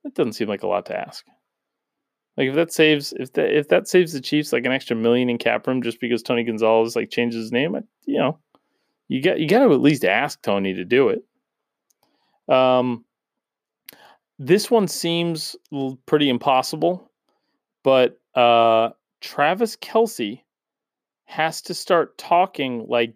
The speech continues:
Jason Kelce and vice versa for eighteen months. I don't,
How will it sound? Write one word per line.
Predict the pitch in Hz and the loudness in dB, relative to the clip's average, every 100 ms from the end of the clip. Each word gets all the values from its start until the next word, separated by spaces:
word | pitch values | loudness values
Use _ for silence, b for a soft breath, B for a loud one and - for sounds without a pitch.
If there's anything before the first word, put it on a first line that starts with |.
| _ | _
Jason | - 156 214 - 110 | -2 -2 0 -6 -8
Kelce | - 104 101 113 104 _ _ _ _ _ _ _ | -4 -4 -4 -10 -12 _ _ _ _ _ _ _
and | 123 120 113 | -4 -4 0
vice | 127 170 - | 2 2 -2
versa | 123 127 165 - 98 92 _ | -2 0 0 -4 -10 -12 _
for | - 120 113 113 - | -6 -2 0 -2 -2
eighteen | 139 135 139 127 | -6 -4 -4 -2
months. | 117 101 - - _ _ _ _ _ _ _ _ _ _ _ - | -4 -6 -12 -20 _ _ _ _ _ _ _ _ _ _ _ -6
I | 123 | 0
don't, | 143 139 113 - | 2 2 -2 -10